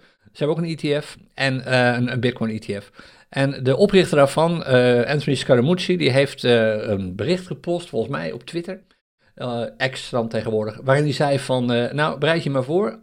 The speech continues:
als de halving, eh, komt in april, hè, als dus de hoeveelheid Bitcoin die miners krijgen nog eens een keer door tweeën gaat, ze krijgen dan nog maar, volgens mij nog maar drie Bitcoin per, eh, blok dat ze op de blockchain zetten, dat is de helft van wat ze nu krijgen.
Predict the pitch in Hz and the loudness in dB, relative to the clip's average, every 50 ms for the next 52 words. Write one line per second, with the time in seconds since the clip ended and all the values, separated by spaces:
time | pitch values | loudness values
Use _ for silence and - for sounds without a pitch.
0 | _ _ 165 185 185 185 - 160 131 127 151 233 226 233 208 - 165 135 127 120 | _ _ 2 2 2 2 0 -2 -2 0 2 2 2 2 0 0 -2 -2 -2 -2
1 | 107 - 117 110 104 - - 196 214 - - - 127 - - 160 196 233 226 175 | -4 -4 -4 -4 -4 2 4 4 4 4 2 -2 -4 -2 0 2 2 4 2 2
2 | 151 165 156 139 - - 117 110 110 - - _ _ _ _ _ _ _ - 127 | 0 -2 -4 -8 -10 -10 -12 -12 -12 -16 -20 _ _ _ _ _ _ _ -4 -4
3 | 131 127 143 139 131 120 120 110 101 110 170 180 185 - 131 113 107 101 107 110 | -2 0 0 0 0 0 0 0 2 2 2 2 2 2 0 0 0 0 -2 -2
4 | 107 110 113 120 139 147 127 110 107 - - - 104 104 104 - 104 98 98 143 | 0 2 2 2 2 2 0 -2 -4 -4 -2 -2 -2 0 -2 -2 -4 -4 -2 -2
5 | 135 120 110 - - 113 110 104 104 104 - - 135 139 143 113 107 - 98 117 | -2 -2 -4 -6 -4 -4 -4 -4 -4 -6 -6 -4 -2 0 0 -2 -2 -6 -8 -8
6 | 151 - - - - - - - 107 98 95 101 101 98 104 - _ _ _ _ | -10 -10 -8 -6 -6 -6 -6 -6 -8 -10 -8 -8 -10 -10 -12 -14 _ _ _ _
7 | _ _ - 107 107 110 110 107 104 104 104 120 139 147 135 160 165 - - 104 | _ _ -14 -8 -6 -4 -4 -2 -2 -2 0 2 2 2 2 0 -2 -4 -4 -4
8 | 110 127 147 147 - - 113 110 107 107 104 110 107 104 104 101 101 101 120 156 | -4 -4 -4 -6 -4 0 0 2 2 0 -2 -2 -2 -4 -4 -4 -4 -4 -4 -4
9 | 147 - - 104 104 - - - - - 110 98 120 139 135 - - 113 104 104 | -4 -4 -6 -8 -8 -8 -10 -12 -14 -12 -8 -6 -6 -6 -6 -6 -4 -4 -2 -2
10 | 98 92 110 107 - - 139 104 90 - - - _ _ _ _ - 117 98 107 | -2 -4 -4 -4 -4 -6 -8 -8 -10 -14 -18 -20 _ _ _ _ -10 -8 0 4
11 | 156 214 196 - - 131 123 110 - 117 110 120 117 127 107 95 92 104 - 156 | 4 4 4 4 0 -2 -2 -2 0 -2 -2 -2 -2 -2 -2 -2 -4 -6 -10 -12
12 | - | -16